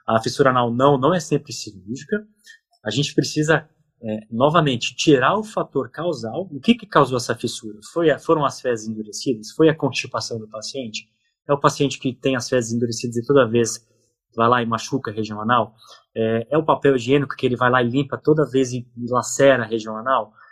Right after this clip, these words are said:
É o sexo anal que tá causando isso? O que que tá causando isso? Eu preciso identificar a causa pra poder ir na base e tratar a base. Aí vou tratar as fezes, vou tratar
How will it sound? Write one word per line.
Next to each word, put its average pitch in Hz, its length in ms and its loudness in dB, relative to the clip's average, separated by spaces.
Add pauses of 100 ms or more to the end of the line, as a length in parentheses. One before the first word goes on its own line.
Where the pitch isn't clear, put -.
(320)
É 143 40 2
o 143 60 0
sexo 127 340 -4
anal 123 240 0
que - 80 -14
tá 107 100 -10
causando 110 400 -2
isso? 113 160 -2
O - 20 -20
que - 100 0
que - 60 -8
tá 147 100 0
causando 117 340 2
isso? 104 140 -6
Eu 113 40 -2
preciso 143 240 0
identificar 170 460 0
a 208 100 -2
causa 151 340 2
pra - 220 -2
poder 160 300 -2
ir 190 180 2
na 196 120 2
base 151 460 -2 (320)
e 156 60 -16
tratar 175 300 0
a 190 40 2
base. 151 340 0 (380)
Aí 123 300 0
vou 117 180 -6
tratar 113 400 0
as 110 200 -6
fezes, 113 480 2
vou 120 100 -2
tratar 113 420 -2